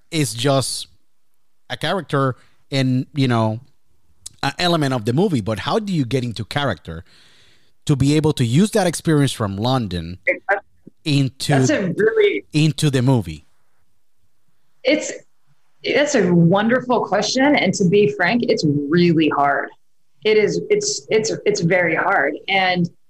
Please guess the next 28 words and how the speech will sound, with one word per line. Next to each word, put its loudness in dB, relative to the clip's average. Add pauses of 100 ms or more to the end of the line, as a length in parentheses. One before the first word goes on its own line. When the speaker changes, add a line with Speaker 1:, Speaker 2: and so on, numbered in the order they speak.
(140)
Speaker 2:
with 2
this 0
being 0
the 0
first 0
movie 4
out 2
of -2
the 2
gate 0
under 2
our 2
new 4
production -2
company, 0
Speaker 1:
Sure. -6
Speaker 2:
Corpse -2
Studios, 0
Speaker 1:
Yeah. 0 (1160)
Speaker 2:
there 2
was 2
some 4
other 2
parts -2
that 0
were 2
larger. 0 (520)
And, 0